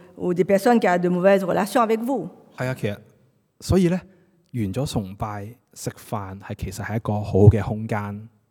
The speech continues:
Speaker 1: C'est pourquoi tout à l'heure pour le repas, après le culte, pendant le repas, c'est un bon moment.
Speaker 2: 一個好好嘅時刻，畀我哋去同可能有拗撬、有爭執、有關係唔好嘅弟兄姊妹坐埋一齊。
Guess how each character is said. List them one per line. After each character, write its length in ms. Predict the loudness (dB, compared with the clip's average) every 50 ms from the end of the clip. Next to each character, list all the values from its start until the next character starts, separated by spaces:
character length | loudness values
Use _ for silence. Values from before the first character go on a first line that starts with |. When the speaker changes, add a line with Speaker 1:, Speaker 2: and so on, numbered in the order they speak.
| _ _ _ _ _ _ _ -4
Speaker 1:
C'est 60 | -4
pourquoi 280 | -2 0 4 4 4 4
tout 120 | 4 0
à 120 | 0 2 2
l'heure 120 | 2 4
pour 180 | 4 2 4 4
le 60 | 2
repas, 400 | 0 0 2 6 6 6 6 4 -2 -12 -14 -4
après 560 | 0 0 0 0 0 0 0 2 2 2 0
le 120 | 0 -2 -2
culte, 280 | 0 2 2 2 2 -2 -8 -18 -20 -14 -4 0
pendant 220 | 2 2 4 4
le 80 | 2 2
repas, 360 | 0 0 0 4 4 4 4
c'est 100 | 2 0 0
un 140 | 0 0 0
bon 340 | 2 4 6 6 6 4 -2 -8 -12 -6
moment. 380 | -2 0 0 0 0 -2 -6 -10 -16 -16
Speaker 2:
一 60 | -14 -10
個 100 | -10 -8
好 140 | -4 0
好 60 | 2 2
嘅 160 | 4 2 2
時 320 | -4 -6 -10 -12 -12 -12 -10
刻， 160 | -6 -8 -8 -8 _ _ _ _ _ _ _ _ _ _ _ _ _ _ _ _ _ _ _ _ _ _ _ _ _ _ _ _ -10
畀 80 | -6 -6
我 80 | -6
哋 160 | -6 -6 -6 -6
去 200 | -4 -4 -4 -4 -4
同 220 | -6 -10 -12 -12
可 200 | -14 -10 -8 -6
能 100 | -6 -6
有 100 | -8 -10 -12
拗 300 | -8 -4 0 2 4 2 2
撬、 340 | 2 0 2 2 4 4 2 2
有 160 | 0 -8 -8
爭 240 | -6 -6 -6 -6 -4 -2
執、 140 | -2 -2 -2 -2
有 160 | -8 -12 -10
關 220 | -8 -10 -10 -8 -6
係 180 | -6 -8 -8
唔 60 | -8
好 100 | -6 -6 -6 -6
嘅 40 |
弟 100 | -6 -8 -10 -10
兄 100 | -10 -10
姊 160 | -10 -10 -10
妹 280 | -10 -10 -10 -12 -14 -18 _ _ _ _ _ _ _
坐 160 | -12 -10 -8 -8
埋 160 | -8 -10 -12
一 20 | -12
齊。 160 | -14 -14